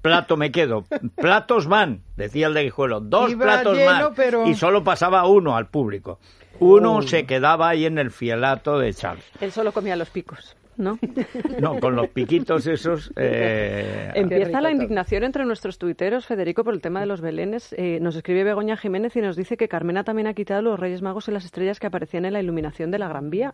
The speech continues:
Speaker 3: Y tú vives allí, Alaska, es verdad que este año
Speaker 4: Pero, eh, las
Speaker 3: llevan
Speaker 4: va-
Speaker 3: unos, unos años
Speaker 4: pero
Speaker 3: con
Speaker 4: se
Speaker 3: poca
Speaker 4: cambian.
Speaker 3: cosa.
Speaker 4: Dice que yo no, probablemente habría que investigar si esa, esa decoración está en otra calle,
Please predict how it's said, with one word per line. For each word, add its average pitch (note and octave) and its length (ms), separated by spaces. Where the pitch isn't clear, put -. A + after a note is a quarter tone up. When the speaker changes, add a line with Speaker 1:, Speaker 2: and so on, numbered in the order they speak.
Speaker 3:
Y E3 300
tú F3 160
vives A3 300
allí, F#3 220
Alaska, A3+ 320
es F#3 60
verdad G3+ 260
que - 80
este A3 220
año F3+ 360
Speaker 4:
Pero, F3 280
eh, E3 300
las E3+ 220
Speaker 3:
llevan C#4 240
Speaker 4:
va- E4+ 40
Speaker 3:
unos, D#4 260
unos B3 320
años C#4 480
Speaker 4:
pero F#3 140
Speaker 3:
con F3 60
Speaker 4:
se - 120
Speaker 3:
poca - 140
Speaker 4:
cambian. F3+ 440
Speaker 3:
cosa. G#3+ 460
Speaker 4:
Dice E3 280
que D#3 240
yo D#3 100
no, E3 160
probablemente F#3+ 540
habría E3 240
que F#3 100
investigar F3+ 520
si E3+ 180
esa, E3 400
esa F#3+ 260
decoración E3+ 460
está F3 200
en E3 100
otra C#3+ 280
calle, C3+ 420